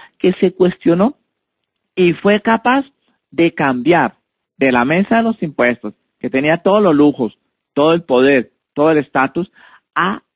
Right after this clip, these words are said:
la mesa de la comunidad, que tiene todas las posibilidades de servicio.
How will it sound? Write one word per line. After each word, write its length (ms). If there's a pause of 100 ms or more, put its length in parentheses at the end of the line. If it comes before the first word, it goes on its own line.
la 300
mesa 380
de 60
la 120
comunidad, 640 (260)
que 140
tiene 360
todas 400
las 160
posibilidades 540
de 80
servicio. 500